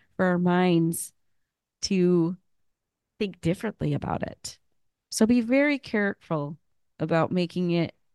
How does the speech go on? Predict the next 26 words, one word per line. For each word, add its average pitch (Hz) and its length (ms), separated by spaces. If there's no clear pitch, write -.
as 170 180
a 160 60
part - 420
of 170 120
your 156 440
character 156 500
description, - 840
your 170 120
personality 165 1040
description, - 800
okay? 165 360
Because 175 340
it - 60
can 180 140
be 175 100
so 165 400
disempowering. 156 920
So 185 460
my 170 60
advice 185 320
for 214 100
you 190 120
today, 185 280
my 180 160
friends, 156 540
is 170 540